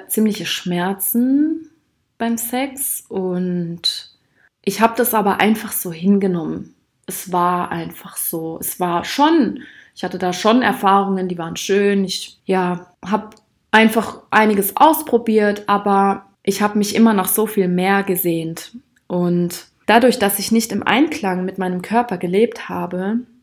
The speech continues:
habe ich auch schreckliche Beziehungen geführt. Das habe ich ja in der letzten Podcast-Folge auch so ein bisschen erzählt. Ich war einfach unfähig und ich war auch sehr oft unehrlich.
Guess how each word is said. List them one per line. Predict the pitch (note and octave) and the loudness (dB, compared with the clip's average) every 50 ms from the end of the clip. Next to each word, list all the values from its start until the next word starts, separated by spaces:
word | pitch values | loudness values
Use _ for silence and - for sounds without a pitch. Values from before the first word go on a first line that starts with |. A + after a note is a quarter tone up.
| _ _ _ _ _ _ _ | _ _ _ _ _ _ _
habe | - - A3 G#3 | 2 4 4 4
ich | A3+ A3 - | 4 2 4
auch | - G#3 G3+ G3+ G3+ G3 G3 - - - - _ _ _ _ _ _ _ | 4 6 6 6 4 4 0 -6 -16 -18 -20 _ _ _ _ _ _ _
schreckliche | - - - - A#3+ A#3+ - B3 A3 - G3+ | -8 -2 2 4 4 4 4 2 2 2 2
Beziehungen | F3+ G3+ G3+ - - A#3+ A#3+ G#3 F#3+ F3+ F3 | 0 0 -2 0 2 2 4 4 2 0 -2
geführt. | F3 F3+ - - F#3 F3 F3+ F3+ | -2 -4 -4 -2 -2 -2 -2 -2
Das | - - - | -4 -6 -4
habe | - G3 F#3+ G3 | -2 -2 -2 -2
ich | G3 - - | -4 -2 -2
ja | G3 F#3+ F#3+ F#3+ F#3 F#3 F#3+ F#3+ F#3+ F#3+ - - - - | 0 0 0 0 0 0 -2 -2 -4 -6 -10 -12 -8 -4
in | F#3+ F#3+ | -4 -2
der | F#3 F#3+ | -2 0
letzten | F#3+ G3 G3+ G3 - A#3+ | -2 -2 -2 -2 -2 -4
Podcast-Folge | A#3+ - C4 C4 - - A#3 A3+ - - - - G3+ G3 F#3+ G3+ | -2 -4 -6 -8 -8 -6 -6 -6 -6 -6 -6 -6 -4 -4 -4 -2
auch | G3+ F#3+ F#3+ | -4 -4 -4
so | G3 - - | -4 -4 -2
ein | G#3 | -2
bisschen | G3+ G#3 G#3 - - G3+ | -2 -2 -4 -4 -2 -2
erzählt. | F#3+ G3 G3 - - - A3+ A#3 A#3+ A#3+ B3 B3 - - _ - | -4 -4 -6 -4 0 2 2 4 2 2 -2 -6 -10 -20 _ -4
Ich | - G#3 G3 F#3+ - - - - - - - - _ _ _ _ _ _ _ - | -2 -2 -2 -2 -4 -6 -6 -6 -6 -8 -10 -12 _ _ _ _ _ _ _ -8
war | G3+ F#3 G#3 G3+ - | -2 0 4 4 6
einfach | - G#3 G3+ G3+ G3+ G3 | 6 6 4 2 0 0
unfähig | - - A3 A3 A3+ - - - F#3 F#3 F3+ F3+ F#3+ G3+ G3 - - - | 2 4 4 4 2 2 0 2 2 4 4 2 2 0 -2 -6 -8 -6
und | - F#3+ F#3 F3+ F3+ F3+ F3+ F3+ F3+ F3+ F3 F3 - - - - - - _ _ _ | -4 -4 -2 -2 -2 -2 -2 -2 -2 -2 -4 -4 -6 -8 -10 -12 -14 -16 _ _ _
ich | - G#3 - G#3 | -4 -2 2 4
war | G#3+ G3+ B2+ | 6 6 6
auch | F3+ G3 | 6 4
sehr | - - A3 G#3 G#3 - | 2 0 0 2 2 2
oft | - G3 - - - - - - _ _ | 0 -2 -4 -6 -14 -18 -18 -20 _ _
unehrlich. | - A#3 C4 C#4+ C#4 B3 - F#3 F3+ F3 E3+ D#3+ D#3+ E3 E3 F3+ F3 - - - - - - | 4 6 8 8 8 8 6 2 2 2 2 0 -4 -6 -6 -8 -8 -10 -12 -12 -14 -16 -20